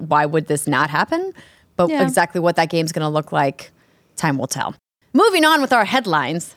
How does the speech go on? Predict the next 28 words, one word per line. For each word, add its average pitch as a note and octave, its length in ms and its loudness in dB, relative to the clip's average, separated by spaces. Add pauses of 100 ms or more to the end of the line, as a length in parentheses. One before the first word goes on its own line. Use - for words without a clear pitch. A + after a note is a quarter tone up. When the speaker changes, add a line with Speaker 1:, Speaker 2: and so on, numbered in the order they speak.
(140)
Speaker 1:
Last C4 320 0
weekend D4 420 2
was B3+ 240 4
the B3 160 4
sixty-sixth - 880 -2
Annual C#4+ 420 4
Grammy A3+ 520 2
Awards, F3+ 640 4
and F3+ 120 2
while E3+ 160 2
Taylor C4 460 2
Swift B3 420 0
broke A#3+ 320 4
records C4+ 600 0 (260)
and G#3+ 160 2
Killer C4+ 240 4
Mike B3+ 340 2
got A#3 200 4
arrested, F3+ 560 2 (340)
video F4+ 320 4
games D#4+ 240 2
also D#4+ 280 2
had C4+ 180 2
their B3+ 120 4
moment B3 300 4
in B3+ 80 4
the C4 80 4
spotlight. D4 560 2